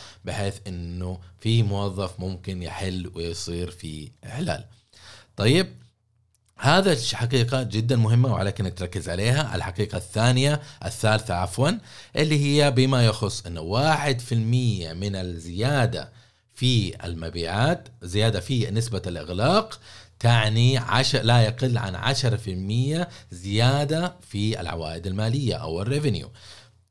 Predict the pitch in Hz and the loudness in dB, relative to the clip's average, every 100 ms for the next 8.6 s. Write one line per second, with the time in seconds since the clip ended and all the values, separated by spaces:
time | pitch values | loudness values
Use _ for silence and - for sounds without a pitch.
0 | _ _ 82 - 131 170 147 120 - 135 | _ _ -14 -2 2 2 0 -2 0 0
1 | 120 120 - 127 127 98 78 - 85 82 | 0 -2 0 2 4 2 -2 -8 -8 -8
2 | 80 78 80 78 - - 147 160 120 - | -10 -12 -12 -14 -14 0 2 4 0 -2
3 | - - - - _ _ _ _ 113 110 | -14 -20 -20 -20 _ _ _ _ -6 0
4 | 110 107 117 139 170 180 175 170 151 131 | 4 4 6 6 6 6 6 6 4 4
5 | 107 101 98 87 69 69 - _ _ _ | 2 2 0 -2 -6 -12 -16 _ _ _
6 | _ _ 85 87 95 113 151 160 156 147 | _ _ -10 -4 2 6 6 6 6 6
7 | 117 92 90 92 76 65 - - - - | 4 2 0 0 -2 -10 -14 -20 -14 -6
8 | 87 - - 113 160 190 | -6 -6 0 0 2 -4